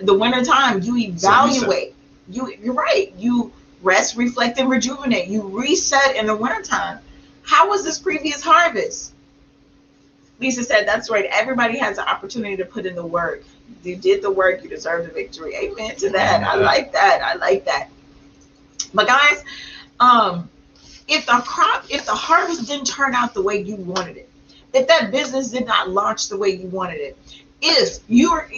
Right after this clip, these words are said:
Speaker 1: you're sitting at another anniversary and it's your, and your, uh, another anniversary for your marriage and you guys are still in the exact same spot that you were last year, you have to take time and evaluate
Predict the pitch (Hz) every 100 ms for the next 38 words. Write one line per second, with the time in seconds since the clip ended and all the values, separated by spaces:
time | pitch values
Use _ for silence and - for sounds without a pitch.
0 | 220 208 302 392 - 294 294 240 208 208
1 | 262 277 262 262 233 226 262 - 240 240
2 | 262 233 - 220 180 - - - - 214
3 | 208 190 180 165 185 202 254 262 247 240
4 | 240 - 240 240 196 175 175 202 247 254
5 | 247 - 208 247 269 254 - - - -
6 | 294 294 262 208 233 214 196 185 233 262
7 | - 240 240 240 240 - - 220 226 -
8 | 208 - 240 196 220 202 196 202 247 -
9 | 277 311 330 403 - - _ _ _ _
10 | 202 392 508 539 - 240 381 - - 294
11 | 285 262 247 208 233 277 269 220 214 220